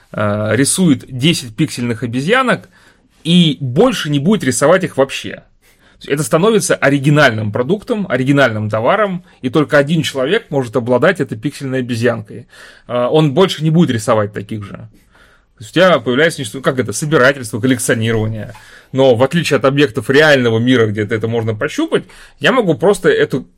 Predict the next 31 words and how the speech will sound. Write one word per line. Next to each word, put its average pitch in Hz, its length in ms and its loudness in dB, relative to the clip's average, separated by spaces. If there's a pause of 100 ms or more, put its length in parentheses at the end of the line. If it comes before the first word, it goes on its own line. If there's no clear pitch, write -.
(160)
сделать 156 380 0
скриншот 165 480 0
этой 110 180 -8
пиксельной 123 420 -4
обезьянки, 160 480 -2
она 214 140 2
у 262 40 4
меня 202 120 6
тоже 139 280 2
будет, 113 400 -4 (400)
если 131 340 -2
я 139 120 4
этого 135 280 0
хочу. 117 480 -6 (560)
Но 143 920 4
тогда 156 420 4
идея 175 240 4
казалась, 147 440 2
что - 140 -10
ничего 123 400 -4
себе, 120 440 0
да 113 360 0 (240)
пофигу 190 340 2
на 143 120 2
твой 160 180 -2
скриншот, 147 500 -2
ведь 139 140 -6
в 147 120 -4
оригинальной 175 840 4
пиксельной 131 460 -6
обезьянке 135 640 -4